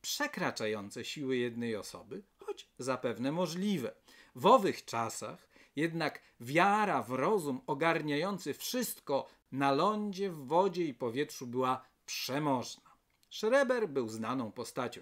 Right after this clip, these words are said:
świata nauki swej doby. Prezydentem Niemieckiego Towarzystwa Naukowego Leopoldina i innych, profesorem uniwersyteckim, wreszcie też autorem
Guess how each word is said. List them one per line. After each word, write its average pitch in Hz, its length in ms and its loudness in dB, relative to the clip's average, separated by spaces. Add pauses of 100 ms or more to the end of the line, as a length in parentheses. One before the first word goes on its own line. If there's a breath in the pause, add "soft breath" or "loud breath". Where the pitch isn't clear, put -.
świata 113 420 -8
nauki 196 420 -2
swej 120 320 -6
doby. - 320 -14 (420 loud breath)
Prezydentem 160 800 2
Niemieckiego 147 640 -2
Towarzystwa 120 720 -4
Naukowego 113 680 -6 (240)
Leopoldina 110 1040 0 (120)
i 185 220 -2
innych, 139 640 0 (300)
profesorem 170 840 2 (120)
uniwersyteckim, 247 1120 -2
wreszcie 220 420 4
też - 300 -4
autorem 180 640 2